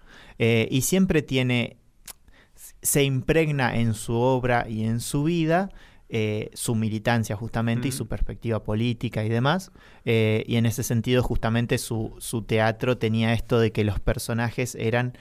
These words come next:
Speaker 1: eh, reflejaban muchas veces justamente las contradicciones, por hablar en, en los términos que les serían propios, supongo,
Speaker 2: Ujú.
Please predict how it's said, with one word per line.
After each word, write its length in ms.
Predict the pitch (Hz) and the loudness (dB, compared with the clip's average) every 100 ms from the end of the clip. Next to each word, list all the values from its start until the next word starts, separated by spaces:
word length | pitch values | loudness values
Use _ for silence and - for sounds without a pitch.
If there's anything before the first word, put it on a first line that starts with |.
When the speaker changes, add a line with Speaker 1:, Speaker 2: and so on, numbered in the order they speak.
| - - - _ _ _ - | -20 -20 -20 _ _ _ -8
Speaker 1:
eh, 480 | 110 107 104 104 123 - - - | -4 -2 -4 -8 -14 -20 -20 -10
reflejaban 800 | 127 117 110 - 110 123 120 117 | -4 -2 -2 -2 -2 2 2 2
muchas 280 | 117 117 113 | -2 -2 0
veces 400 | 117 131 127 - | 0 0 -2 -6
justamente 580 | - 120 120 113 113 123 | -6 -4 0 0 0 0
las 280 | 117 113 - - _ - - | -2 -4 -10 -20 _ -20 -6
contradicciones, 800 | 110 104 107 107 - 135 160 170 | -4 -2 -4 -4 -2 -2 0 -2
por 180 | 127 113 | -2 -2
hablar 240 | 113 120 | 0 0
en, 180 | 123 123 | 0 0
en 140 | 110 | -2
los 120 | 107 | -2
términos 380 | - 120 120 120 | -2 -2 -2 -4
que 80 | - | -6
les 160 | 117 - | -8 -6
serían 300 | 117 120 113 | -6 -4 -2
propios, 340 | 131 131 143 | -2 -2 -4
supongo, 400 | 139 147 160 | -4 -2 -2
Speaker 2:
Ujú. 80 | 185 | -2